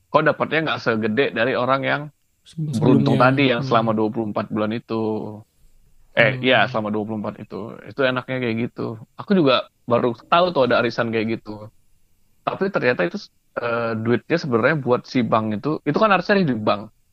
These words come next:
Speaker 2: Hmm.
Speaker 1: Buat, buat muterin duit lagi sebenarnya. Banknya
Speaker 2: Iya,
Speaker 1: biar
Speaker 2: iya,
Speaker 1: muter
Speaker 2: iya.
Speaker 1: duitnya. Heeh,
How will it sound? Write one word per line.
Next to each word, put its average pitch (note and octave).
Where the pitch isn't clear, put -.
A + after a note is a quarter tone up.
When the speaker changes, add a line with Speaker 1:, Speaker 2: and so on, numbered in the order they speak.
Speaker 2:
Hmm. F#3+
Speaker 1:
Buat, B2+
buat C3
muterin C#3+
duit C3+
lagi B2
sebenarnya. G#2
Banknya C3
Speaker 2:
Iya, B2
Speaker 1:
biar G#2+
Speaker 2:
iya, G#2
Speaker 1:
muter G2+
Speaker 2:
iya. G2
Speaker 1:
duitnya. G#2
Heeh, F#2+